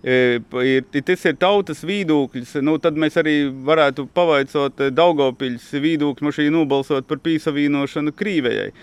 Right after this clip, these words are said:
Ne visod, na visod, e, tautai dreikst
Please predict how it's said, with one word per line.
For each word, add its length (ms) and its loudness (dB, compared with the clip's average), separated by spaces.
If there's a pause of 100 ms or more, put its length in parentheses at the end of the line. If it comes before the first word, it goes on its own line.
(280)
Ne 160 2
visod, 540 2 (320)
na 180 2
visod, 540 2 (500)
e, 800 2 (160)
tautai 720 2 (560)
dreikst 800 2